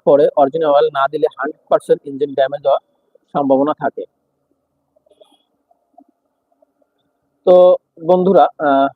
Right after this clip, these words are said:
মোটরসাইকেলের ইঞ্জিন অয়েল নিয়ে আজকে যে লাইভটি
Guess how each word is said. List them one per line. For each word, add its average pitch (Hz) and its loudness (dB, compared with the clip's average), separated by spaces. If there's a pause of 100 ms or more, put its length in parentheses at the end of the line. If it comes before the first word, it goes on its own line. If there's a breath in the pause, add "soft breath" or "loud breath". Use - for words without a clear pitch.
(260)
মোটরসাইকেলের 165 -2
ইঞ্জিন 165 -4
অয়েল 175 2
নিয়ে 151 -20 (260)
আজকে 147 -2 (300)
যে 151 2 (360)
লাইভটি 135 -2